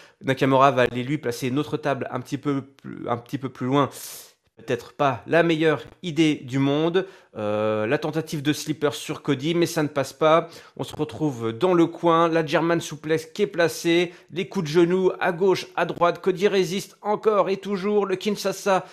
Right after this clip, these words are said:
est bloqué par un gros coup de pied. Le pedigree, et oui, le pedigree est maintenant, euh, partagé entre les deux fils, euh, spirituel de Triple H, Nakamura qui résiste, le Cody Cutter magnifique, ça ne suffit pas, le Crossroad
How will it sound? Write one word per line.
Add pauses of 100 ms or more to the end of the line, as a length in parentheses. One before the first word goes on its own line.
(260)
est
bloqué
par
un
gros
coup
de
pied.
Le
pedigree,
et
oui,
le
pedigree
est
maintenant, (340)
euh,
partagé
entre
les
deux
fils, (420)
euh,
spirituel
de
Triple
H,
Nakamura
qui
résiste, (140)
le
Cody
Cutter
magnifique,
ça
ne (160)
suffit
pas,
le
Crossroad